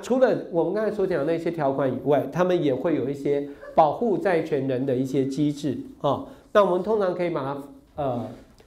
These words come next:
分为就是说负面表列跟正面表列的一些条文。哈，那负面表列的条文就是说，他可能会要求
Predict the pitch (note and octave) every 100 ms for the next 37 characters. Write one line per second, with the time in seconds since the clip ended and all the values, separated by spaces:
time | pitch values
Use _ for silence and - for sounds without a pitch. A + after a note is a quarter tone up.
0 | _ - F#3+ F3+ C#3+ C#3+ D#3+ D#3 D3+ D3+
1 | D3+ A3 F#3 F3 D3 B2+ C3 C#3 C#3+ C#3
2 | D3 C3+ C3 B2 A2 B2+ A#2+ A#2 A2 C3
3 | B2+ C#3 B2+ B2+ A2+ A2 G#2+ - E3+ -
4 | - - - - A#3 G#3+ C#4+ C#4 C4 G#3
5 | E3+ G#3 F3 D#3+ D3+ D3+ D3+ E3+ E3 E3
6 | D#3+ - - - A#3 B3 F#3 E3+ G3+ F3+
7 | F3+ F3 C3+ B2+